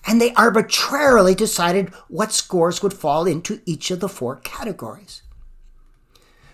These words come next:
So when people say that students are reading abo-, above or below grade level based on the Minnesota Comprehensive Assessment Exam,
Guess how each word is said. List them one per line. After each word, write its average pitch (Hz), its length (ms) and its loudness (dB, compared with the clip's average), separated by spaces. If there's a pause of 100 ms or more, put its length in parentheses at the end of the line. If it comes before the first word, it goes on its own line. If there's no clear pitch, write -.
So 247 320 4
when 240 340 4
people 277 340 4
say 240 300 6
that 202 180 2
students 226 420 -2
are 220 140 4
reading 208 320 2
abo-, 196 680 4
above 220 480 4
or 202 160 2
below 170 500 2 (240)
grade 247 380 4
level 165 380 2 (200)
based 233 540 6
on 180 160 0
the 165 80 0
Minnesota 185 480 2
Comprehensive 165 800 -2
Assessment - 680 2
Exam, 147 500 -2